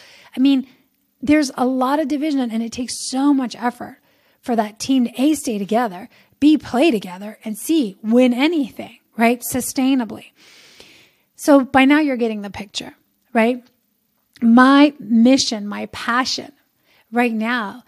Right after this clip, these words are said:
is to really continue to spread this message, to continue to help people, support people in unlocking more of this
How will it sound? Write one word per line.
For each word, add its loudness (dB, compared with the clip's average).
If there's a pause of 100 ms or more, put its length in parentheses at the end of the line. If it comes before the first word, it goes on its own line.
(260)
is -6
to -4
really -2
continue -4
to -4
spread -8
this -12
message, -8
to -10
continue -6
to -10
help -6
people, -12
support -8
people -10 (380)
in -4
unlocking -2
more -4
of -8
this -12